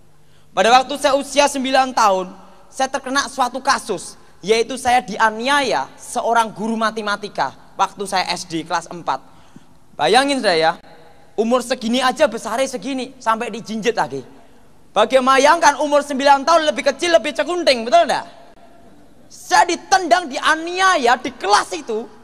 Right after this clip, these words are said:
ditendang mengenai tulang ekor, saudara, dan tulang punggung.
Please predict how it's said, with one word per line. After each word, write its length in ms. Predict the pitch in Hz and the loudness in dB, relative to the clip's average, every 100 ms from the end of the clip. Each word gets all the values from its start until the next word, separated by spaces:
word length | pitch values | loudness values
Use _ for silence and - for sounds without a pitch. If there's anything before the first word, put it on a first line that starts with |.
| - - - - | -20 -20 -10 -6
ditendang 560 | 262 381 381 349 359 | -2 0 2 2 2
mengenai 480 | 320 302 320 359 359 | -4 -6 -2 -2 -4
tulang 320 | 370 381 349 | -2 0 0
ekor, 480 | 359 349 370 330 233 | -2 0 2 4 0
saudara, 400 | - 147 123 - - - - - - - - - - | -6 -16 -18 -20 -20 -20 -20 -20 -20 -20 -20 -16 -4
dan 160 | 170 175 | -4 -2
tulang 320 | 233 226 208 | 0 0 0
punggung. 320 | 208 190 127 | -8 -10 -12